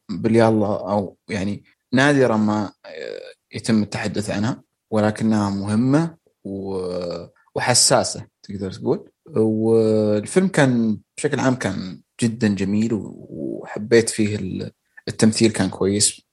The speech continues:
من الممثل العربي هذا، نسيت اسمه، طاهر مدري إيش، وجودي فوستر اللي من زمان ما شفناها،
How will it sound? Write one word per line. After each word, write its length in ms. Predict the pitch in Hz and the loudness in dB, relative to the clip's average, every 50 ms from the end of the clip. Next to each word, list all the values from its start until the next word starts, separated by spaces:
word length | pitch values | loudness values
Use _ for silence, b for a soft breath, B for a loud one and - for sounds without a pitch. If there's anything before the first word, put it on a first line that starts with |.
| _ _ - | _ _ -10
من 80 | 92 90 | -8 -8
الممثل 360 | 92 95 98 98 - - 92 | -6 -6 -8 -6 -6 -4 -4
العربي 320 | - 90 92 92 90 92 | -2 -2 -2 -2 -4 -6
هذا، 200 | 92 90 - 95 | -6 -6 -8 -6
نسيت 200 | 95 - - 104 | -4 -4 -2 -2
اسمه، 280 | - - - 98 101 - | -2 -4 -4 -8 -12 -4
طاهر 380 | - 110 104 95 98 101 - | 0 0 2 2 0 -2 -6
مدري 300 | - - - - 76 80 | -8 -10 -10 -10 -12 -12
إيش، 200 | - - - - _ _ _ _ | -12 -14 -16 -18 _ _ _ _
وجودي 1400 | - - 95 95 95 90 85 90 90 90 85 78 82 85 80 76 78 73 67 71 - - 85 110 110 107 104 - | -8 -4 -2 0 0 0 0 -2 -4 -6 -6 -6 -6 -8 -8 -6 -6 -6 -8 -8 -8 -10 -6 -2 0 0 0 0
فوستر 600 | 101 - - 104 101 - - - - 92 - - - - - | -2 2 4 4 4 4 2 -2 -4 -4 -4 -8 -14 -14 -6
اللي 120 | 95 101 98 | -4 -2 0
من 160 | 98 98 95 | 2 2 2
زمان 320 | 95 95 98 101 95 95 | 2 2 2 2 2 0
ما 120 | 98 92 90 | -2 -2 -4
شفناها، 520 | - - - - 185 - - - - | -6 -6 -6 -6 -4 -4 -4 -6 -8